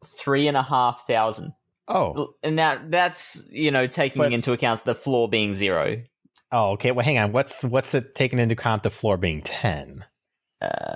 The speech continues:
Speaker 1: I'd have to look that up. But, um, it's, it's a fifteen, like, eleven, ten, if
Speaker 2: Oh,
Speaker 1: that
Speaker 2: okay.
Speaker 1: helps.
Speaker 2: That is, that is almost
Speaker 1: It's,
Speaker 2: as bad.
Speaker 1: yeah, so if I looked up what it is with a floor of ten, it would still be very, very low.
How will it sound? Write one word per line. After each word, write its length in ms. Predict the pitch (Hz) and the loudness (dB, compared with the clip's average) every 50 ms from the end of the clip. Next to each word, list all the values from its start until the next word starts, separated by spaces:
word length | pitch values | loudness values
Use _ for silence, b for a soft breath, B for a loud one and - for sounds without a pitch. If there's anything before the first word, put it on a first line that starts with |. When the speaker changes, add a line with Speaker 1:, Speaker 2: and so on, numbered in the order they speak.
| 50 - - - | -4 -2 0 0
Speaker 1:
I'd 0 | |
have 300 | 110 113 110 113 113 - | 2 2 2 2 0 0
to 60 | 110 | -2
look 180 | 104 104 104 - | -2 -2 0 0
that 140 | 101 95 | 0 2
up. 340 | 95 90 87 - - _ _ _ _ _ _ _ _ _ _ | 2 2 0 -2 -6 _ _ _ _ _ _ _ _ _ _
But, 340 | - 147 127 113 95 - - | -6 -2 -2 -2 -2 0 0
um, 400 | 123 107 104 101 101 101 101 - _ _ _ _ | 0 0 0 -2 -4 -6 -6 -8 _ _ _ _
it's, 460 | - 180 180 170 165 - - - - - | 0 0 0 0 0 -2 -2 -2 -2 0
it's 200 | 185 180 160 175 | -2 -2 0 0
a 140 | 190 185 180 | 0 0 0
fifteen, 1000 | 175 - - - - - - - - 208 208 202 - - - 185 175 175 170 170 160 | 0 -4 -10 -14 -14 -14 -14 -8 -2 -2 -2 -2 -2 -4 -2 0 2 2 2 2 0
like, 180 | 156 151 147 | 0 0 0
eleven, 480 | - 147 147 139 139 139 127 131 120 113 | 0 -2 0 2 2 0 0 -2 -6 -6
ten, 440 | - - 127 95 82 78 - - - _ _ _ _ _ _ _ _ _ | -4 -2 -2 -2 -2 -4 -8 -12 -16 _ _ _ _ _ _ _ _ _
if 140 | - 127 101 | 0 2 2
Speaker 2:
Oh, 140 | 90 85 80 | 2 2 2
Speaker 1:
that 260 | 123 117 110 101 - | 2 2 2 0 0
Speaker 2:
okay. 80 | - 92 | 0 0
Speaker 1:
helps. 160 | 101 90 90 | 0 2 2
Speaker 2:
That 120 | 98 104 101 | 2 2 2
is, 180 | 101 98 - | 2 0 0
that 120 | - 101 95 | -2 -2 -2
is 120 | 90 104 | 0 0
almost 320 | 101 95 95 92 87 - | 0 0 0 0 -2 -2
Speaker 1:
It's, 380 | - 82 - - - - - - | -4 -8 -8 -6 -6 -4 -2 -2
Speaker 2:
as 180 | 92 85 82 92 | -2 -2 -2 -2
bad. 160 | 156 147 143 | -2 0 2
Speaker 1:
yeah, 140 | 110 101 107 | 2 0 0
so 160 | - 156 147 | 0 0 0
if 160 | 151 147 156 | 0 0 2
I 120 | 170 160 | 0 0
looked 540 | 160 170 180 190 180 180 - _ _ _ - - _ | 0 2 2 0 0 0 -4 _ _ _ -20 -8 _
up 280 | 139 139 135 131 127 - - | 0 2 2 2 0 -4 -10
what 260 | 107 143 139 139 135 | -6 -2 0 2 2
it 140 | - - - - _ | 2 0 -2 -8 _
is 340 | - 131 123 120 120 120 - | -2 0 2 2 2 0 0
with 180 | 123 123 117 120 | 0 0 0 2
a 260 | 117 113 113 117 117 | 2 2 2 2 0
floor 280 | - - 139 120 113 110 | -2 -2 0 2 2 2
of 80 | 107 - | 0 0
ten, 240 | - 113 107 104 98 | 0 0 0 2 2
it 40 | 104 | 0
would 120 | 98 - 107 | 0 0 0
still 180 | - - 131 113 | 0 -2 -2 -2
be 120 | 120 113 | -2 -4
very, 300 | 101 101 113 107 107 104 95 | -2 -2 0 0 0 0 0
very 240 | 95 104 98 95 | 0 0 0 2
low. 260 | 95 92 87 87 92 | 0 0 0 0 -2